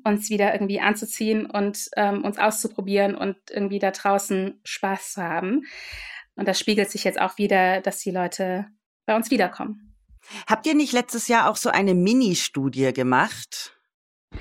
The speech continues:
Speaker 1: Das stimmt, das hast du sehr gut <laughs> in den Tiefen des Internets recherchiert. Ja, stimmt, wir haben dann, ähm, wir haben eine, gleich zu Beginn im März, glaube ich, April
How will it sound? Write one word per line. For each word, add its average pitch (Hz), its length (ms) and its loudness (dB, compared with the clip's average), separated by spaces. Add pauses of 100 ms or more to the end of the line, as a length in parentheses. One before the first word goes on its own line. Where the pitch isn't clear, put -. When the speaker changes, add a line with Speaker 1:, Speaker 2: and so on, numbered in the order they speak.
(580)
Speaker 1:
Das - 220 2
stimmt, 330 340 2
das 226 140 2
hast 302 200 2
du 240 300 2
sehr 254 240 4
gut 294 300 2 (180)
<laughs> 381 160 4
in 285 220 6
den 262 200 2
Tiefen 294 360 0
des 269 160 0
Internets 233 560 0
recherchiert. 220 640 -2 (500)
Ja, 302 160 4
stimmt, 294 240 0
wir 254 120 4
haben 262 100 2
dann, 254 320 0
ähm, 240 480 -2
wir 233 180 0
haben 240 160 2
eine, 233 300 0
gleich 285 300 2
zu 262 100 -4
Beginn 247 680 0
im 214 160 -4
März, 269 380 0
glaube 226 240 -2
ich, 226 120 -4
April 247 540 -2